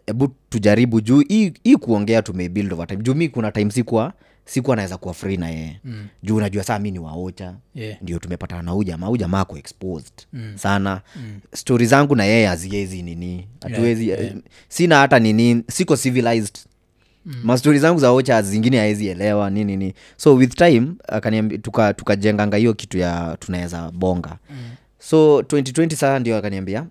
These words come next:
Speaker 1: "We kuja, tutapiganga story zenye watu hupiga wakiwa kwa bar."
Speaker 2: Yeah.
Speaker 1: Watu
Speaker 2: Oh,
Speaker 1: wasikie.
Speaker 2: oh, okay.
Speaker 1: Si kila mtu anakunywa kwao. Unakumbuka pia hiyo time ya corona, consumption ya pombe ilienda juu sana, juu
Speaker 2: Mm,
Speaker 1: watu
Speaker 2: mm.
Speaker 1: wanabaima. So, tuka-, tukamwanga tu buy drink,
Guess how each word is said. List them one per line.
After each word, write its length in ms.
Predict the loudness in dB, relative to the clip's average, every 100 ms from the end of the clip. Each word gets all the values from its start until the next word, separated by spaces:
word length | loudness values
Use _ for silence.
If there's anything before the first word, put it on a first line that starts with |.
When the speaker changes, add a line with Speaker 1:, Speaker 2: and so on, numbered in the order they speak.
| -2
Speaker 1:
"We 220 | 2 2
kuja, 440 | 2 -2 0 -2 -4
tutapiganga 520 | -10 -10 -8 -8 -8
story 260 | -8 -6 -6
zenye 180 | -6 -6
watu 220 | -8 -8
hupiga 240 | -10 -8
wakiwa 260 | -8 -10 -14
kwa 160 | -12 -8
bar." 260 | -8 -10 -16 _
Speaker 2:
Yeah. 220 | -14 -14 -14 _ _ _ _
Speaker 1:
Watu 220 | -10 -8
Speaker 2:
Oh, 20 | -10
Speaker 1:
wasikie. 460 | -12 -12 -10 -10 -12 -18 -14
Speaker 2:
oh, 160 | -12 -12
okay. 200 | -14 -20 -20 _ -20
Speaker 1:
Si 140 | -10 -4
kila 200 | 0 0
mtu 140 | 2
anakunywa 420 | 0 0 -2 -2
kwao. 260 | 0 0 0
Unakumbuka 440 | -2 -8 -6 -6
pia 120 | -2 -2
hiyo 120 | -2
time 200 | -2 -4
ya 60 |
corona, 440 | -6 -4 -4 -6 -10 _ _ _
consumption 540 | -10 -8 -8 -10 -8 -8
ya 120 | -6
pombe 260 | -6 -4
ilienda 320 | -6 -8 -10 -10
juu 140 | -12
sana, 260 | -12 -12 -12
juu 120 | -10
Speaker 2:
Mm, 40 | -10
Speaker 1:
watu 100 | -8
Speaker 2:
mm. 60 |
Speaker 1:
wanabaima. 500 | -10 -10 -12 -14 -14 -18 -20 _
So, 280 | 0 2 2 -2
tuka-, 540 | -4 0 0 -2 -6 -8
tukamwanga 460 | -6 -4 -4 -6
tu 120 | -6
buy 180 | -4 -4
drink, 360 | -2 -4 -4